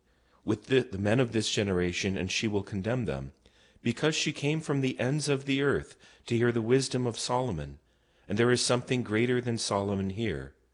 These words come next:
At the judgment, the men of Nineveh will arise with this generation and condemn it, because at the preaching of Jonah they repented, and there is something greater than Jonah here.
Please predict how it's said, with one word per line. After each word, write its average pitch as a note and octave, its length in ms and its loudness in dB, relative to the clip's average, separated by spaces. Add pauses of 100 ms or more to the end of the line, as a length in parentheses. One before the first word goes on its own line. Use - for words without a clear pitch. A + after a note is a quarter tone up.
(600)
At - 200 -2
the A2+ 100 0
judgment, G#2+ 600 0
the F#2+ 100 -2
men G#2 200 2
of A2+ 140 0
Nineveh A2+ 440 2
will G#2+ 180 0
arise G2 600 0
with G2 120 -4
this G2 160 -2
generation F#2 640 0 (300)
and F#2 120 -2
condemn G#2 400 2
it, D2 200 -6 (500)
because A2 380 0
at G#2 100 0
the A2 60 0
preaching B2+ 480 0
of A2+ 100 -2
Jonah A#2+ 380 0
they A2 140 -2
repented, G#2+ 640 -2 (520)
and G2+ 80 -2
there A2 120 6
is A2+ 100 0
something A#2+ 400 0
greater A2+ 400 0
than A2+ 180 -2
Jonah F2+ 360 0
here. D2+ 420 -6